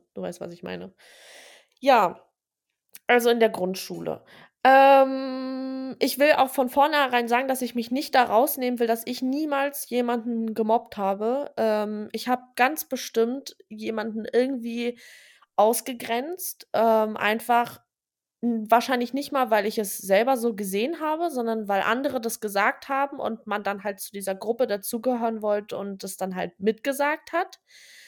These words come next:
Also Beispiel, ähm, wir hatten einen Jungen bei uns in der Schule, und der war in der Grundschule wirklich ziemlich dick. Na, was heißt dick? Pummelig, würde ich sagen.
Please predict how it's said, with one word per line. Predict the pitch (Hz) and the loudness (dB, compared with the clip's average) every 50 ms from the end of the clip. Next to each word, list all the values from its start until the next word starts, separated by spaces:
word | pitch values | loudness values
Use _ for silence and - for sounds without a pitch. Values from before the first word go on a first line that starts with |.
| - - - _ _ _ _ _ _ - | -20 -20 -20 _ _ _ _ _ _ -2
Also | - 247 226 247 233 | -2 -2 -2 0 2
Beispiel, | 247 240 247 285 285 - - 269 269 269 269 269 - - | 4 4 4 2 0 -4 -6 -4 -2 0 0 0 -2 -2
ähm, | - 220 226 226 233 233 233 226 226 226 226 220 | -4 -2 -2 -2 -2 -4 -4 -4 -6 -6 -6 -4
wir | 226 220 | -2 -2
hatten | 220 220 - 214 - | -4 -4 -6 -10 -8
einen | - - 208 208 208 202 202 202 202 202 208 214 214 _ | -6 -4 -4 -4 -4 -4 -6 -6 -6 -8 -8 -12 -14 _
Jungen | 240 214 254 294 339 349 339 | -4 2 2 2 2 2 0
bei | 311 285 - 262 | 0 0 0 0
uns | 285 277 - 285 | -2 -4 -6 -6
in | 269 | -2
der | 269 277 | -2 -2
Schule, | 269 - - 311 311 311 320 330 330 339 339 - _ _ _ _ _ _ _ _ _ _ _ _ _ _ _ - - _ - | -4 -4 -4 -4 -2 2 2 2 0 0 -6 -12 _ _ _ _ _ _ _ _ _ _ _ _ _ _ _ -14 -10 _ -2
und | 240 240 226 | -2 2 2
der | 233 233 220 | 2 4 4
war | 220 214 214 220 220 - - | 4 4 4 4 2 0 -2
in | 220 220 214 | -4 -4 -2
der | 226 208 | -4 -2
Grundschule | 214 233 254 277 - - 262 247 247 220 | 0 0 -2 -2 -2 -4 0 0 0 0
wirklich | 226 240 240 247 247 247 - - - | 0 -4 -2 -2 -6 -6 -6 -10 -10
ziemlich | - 226 208 196 190 - | -8 -6 -6 -8 -6 -2
dick. | - 427 466 - - - _ _ _ | 0 0 0 0 -6 -20 _ _ _
Na, | - 190 | -12 -8
was | 190 214 - | -8 -8 -8
heißt | 202 190 - - | -8 -10 -6 -6
dick? | 196 190 - | -8 -6 -2
Pummelig, | - 269 285 370 440 440 453 440 - | 0 2 4 6 6 6 4 2 0
würde | 381 381 392 | -4 -4 -4
ich | 381 381 | -4 -2
sagen. | 359 339 359 381 403 | -2 -2 -2 -2 -4